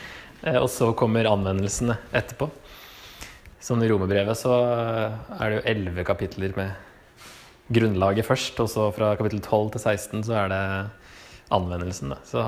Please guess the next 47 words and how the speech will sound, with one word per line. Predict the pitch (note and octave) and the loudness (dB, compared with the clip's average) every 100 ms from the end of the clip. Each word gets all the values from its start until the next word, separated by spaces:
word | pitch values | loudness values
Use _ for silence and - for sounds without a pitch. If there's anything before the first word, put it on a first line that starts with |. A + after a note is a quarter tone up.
| A#2 | -2
der | A2+ A2+ | 0 0
er | G#2+ G#2 | 0 -2
en | G#2 G#2+ | -4 -4
ekstra | G#2+ - - | -4 -2 0
lang | A2+ A2 A#2+ B2+ F#2 - - - - - | 2 2 2 0 -2 -10 -20 -20 -20 -2
første | B2+ - - | 0 0 -2
bit. | G2 B2 - - - - - - - _ - - - - | 0 0 -2 -14 -16 -20 -20 -20 -20 _ -20 -20 -20 -4
Men | D3 | 2
det | C#3+ | 6
er | D#3+ D3+ D#3 | 6 6 4
ikke | D3 F#3 | 2 2
alle | C3+ B2+ | 4 4
brev, | A#3+ D4 | 4 4
men | G3 F3 F3 | 2 2 0
noen | E3 A2+ A2 - - - - - | 2 2 0 -4 -14 -20 -20 -20
som | - C3 | -4 0
man, | B2 A#2+ | 2 2
eh, | A#2+ A#2 A#2 A#2+ A2 | 0 0 -2 -2 -2
gjør | G#2+ A2 | -2 -4
sånn, | A#2 | -6
da. | A#2 - - - - - - | -8 -12 -20 -20 -20 -20 2
Og | D#3+ F#3 F3+ | 8 8 8
da | F3 | 6
er | D#3+ | 6
det | F#3+ | 6
jo | G3 | 2
ikke | A3 - | 0 4
alltid | - E3 D#3+ - - B3+ G#3 | 6 6 4 0 -4 0 2
lett | G3 - G3 | 0 2 0
å | - | 4
holde | F3 D#3 | 4 4
de | F3 | 0
to | - | 0
sammen. | G3 - A#2+ D#3 C4 A2+ - - - - - - - - - - - - - | 0 2 2 2 2 -2 -8 -18 -16 -16 -18 -20 -20 -20 -20 -20 -20 -16 -4
Vi | D3+ | 2
kan | F#3 E3+ | 4 4
vite | E3+ G#2+ - F3 | 0 0 4 4
en | D3+ | 6
ting, | C3+ E3+ F#3 | 4 2 2
og | D#3+ | 4
så | D#3 | 4
er | |
det | C#3 | 4
ikke | C#3 | 2
alltid | D3+ | 0
vi | C#3+ | 2
klarer | C#3+ A2 | 4 4